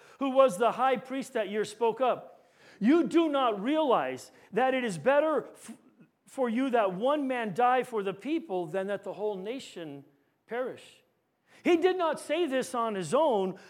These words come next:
but as high priest that year, he prophesied that Jesus would die for the Jewish nation. Caiaphas, he didn't speak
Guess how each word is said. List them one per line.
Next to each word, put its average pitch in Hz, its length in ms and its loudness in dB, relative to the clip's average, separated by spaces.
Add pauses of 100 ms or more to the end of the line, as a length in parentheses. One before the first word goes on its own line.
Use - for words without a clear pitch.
(140)
but 247 180 6
as 233 320 6
high 233 220 2
priest 285 480 -6
that 190 220 0
year, 190 340 0 (180)
he 254 140 4
prophesied 196 1040 -6 (300)
that 226 220 0
Jesus 247 640 2
would 196 220 0
die 269 380 4
for 220 220 -6
the 240 80 -8
Jewish 185 580 -6 (320)
nation. 190 540 -12 (1500)
Caiaphas, 277 680 2 (180)
he - 60 6
didn't 381 320 8
speak - 480 -4